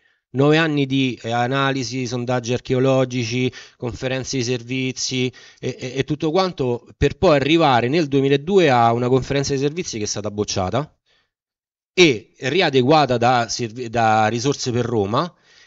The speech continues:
e adesso, diciamo, ci siamo, eh, sostanzialmente. Questo è quello che diventerà il nuovo ponte della Scafa. E, eh, l'aspetto, eh, principale, quindi è più alto, non è anche vero quando si diceva è, è più alto perché devono passare,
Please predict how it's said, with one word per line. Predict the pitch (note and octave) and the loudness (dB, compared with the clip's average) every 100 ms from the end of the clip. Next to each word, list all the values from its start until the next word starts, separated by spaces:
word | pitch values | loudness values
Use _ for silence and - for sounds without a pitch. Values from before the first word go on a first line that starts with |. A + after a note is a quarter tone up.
| _ | _
e | - | 0
adesso, | G#3 A#2 B2 - | 0 2 -4 -4
diciamo, | C#3+ G2 G2 G2+ G#2 | -8 -6 -6 -6 -8
ci | - F2+ | -8 -4
siamo, | G2 C3+ G2+ G2 _ G2 | 4 4 4 0 _ -6
eh, | G2 G2 G2 G2 | -4 -2 0 0
sostanzialmente. | G2+ - G#2 A2+ G#2 G2 A2 | -2 -4 -4 -4 -4 -2 2
Questo | B2+ - A2+ | 2 2 -2
è | |
quello | - A2 | 2 2
che | G#2 G2+ | 4 2
diventerà | G#2+ A2 G#2+ A2 A2 - - - | 2 0 0 2 2 0 -8 -14
il | - A2 | -6 0
nuovo | A#2 A2+ | 4 6
ponte | A#2 A2+ C3+ | 4 0 0
della | D3+ | 2
Scafa. | E3 - G3 F#3+ F#3+ F#3 _ _ - - _ - | 0 0 0 2 2 0 _ _ -20 -20 _ 6
E, | F3+ F#3+ - | 8 8 8
eh, | C3 B2+ B2 A#2+ | 4 6 6 4
l'aspetto, | C3 - G3 - C#3 B2 A#2+ | 2 4 2 4 6 6 6
eh, | A#2 G#2+ | 2 2
principale, | C3+ B2 C#3 C#3 A2 | 0 0 2 4 4
quindi | C#3 B2+ | 4 2
è | |
più | - C#3+ C#3+ | 4 4 4
alto, | B2 G2 - | 4 0 -2
non | G#2+ A#2 | -2 0
è | |
anche | B2+ C3 B2 | -2 -2 -2
vero | C#3+ C3 | 2 4
quando | A2+ A2+ | 2 0
si | G#2+ A2 | -2 -2
diceva | A2 A#2+ C3 A2+ A2 | -2 0 2 2 0
è, | A2 | -2
è | B2 - | -6 -4
più | - C3+ | -2 0
alto | D3 E3+ D3 - | 2 2 0 -2
perché | A#2+ B2 - C#3 | 0 -2 -4 -2
devono | C3 B2 A#2+ | -2 -2 -2
passare, | A#2+ - D3 C#3 | -4 -4 -2 -2